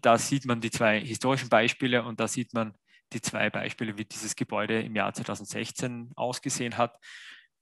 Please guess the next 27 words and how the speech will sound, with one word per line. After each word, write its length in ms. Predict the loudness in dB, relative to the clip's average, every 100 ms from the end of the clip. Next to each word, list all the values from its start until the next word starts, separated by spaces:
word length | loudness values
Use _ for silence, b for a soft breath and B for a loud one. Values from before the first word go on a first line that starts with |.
| 2
Bin 220 | 4 4
ich 360 | 4 4 4
jetzt 240 | 2 2 0
traurig, 540 | 2 2 4 2 2
wenn 140 | 2 2
man 100 | 2
so 120 | 2
ein 180 | 2 0 -10 _ _ _ _ _ _ _
Objekt 440 | -6 0 2 0
in 60 | -2
so 100 | 0
einem 160 | 0
Zustand 460 | 0 -2 -2 -2 -2
sieht, 320 | 2 2 2
wie 100 | -2
es 140 | -2 4
da 320 | 6 4 2 _ _ _ _ _ -20 -2
auf 200 | 0 2
der 140 | 2
rechten 340 | 2 2 -2 0
Seite 300 | 2 2 2
der 100 | 0
Fall 220 | 2 0
ist? 120 | 0
Das 80 | -2
ist 20 |
eigentlich 260 | -2 -4